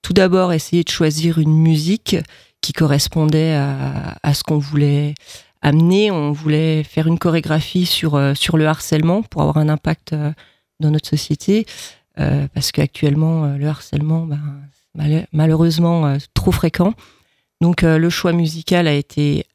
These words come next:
assez complexe. On était déjà parti sur une musique, euh, d'Eddie Preto, euh, Kid, mais cette musique avait déjà été prise les années passées. Donc, on,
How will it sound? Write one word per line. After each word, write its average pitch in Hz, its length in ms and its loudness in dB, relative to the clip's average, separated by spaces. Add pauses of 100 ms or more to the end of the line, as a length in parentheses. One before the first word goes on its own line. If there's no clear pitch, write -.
(280)
assez 185 280 2
complexe. 180 500 2
On 170 100 0
était 160 460 0
déjà 165 260 0
parti 180 260 -4
sur 175 200 0
une 170 80 4
musique, 180 300 0
euh, 156 100 4
d'Eddie 165 260 -2
Preto, - 840 0
euh, 143 640 2
Kid, 220 340 0 (460)
mais 143 360 2
cette - 280 -6
musique 160 260 2
avait 135 140 2
déjà 143 220 2
été 139 540 0
prise 160 380 -4
les 139 220 0
années 151 160 0
passées. 208 420 0 (540)
Donc, 156 220 -4
on, 151 580 -2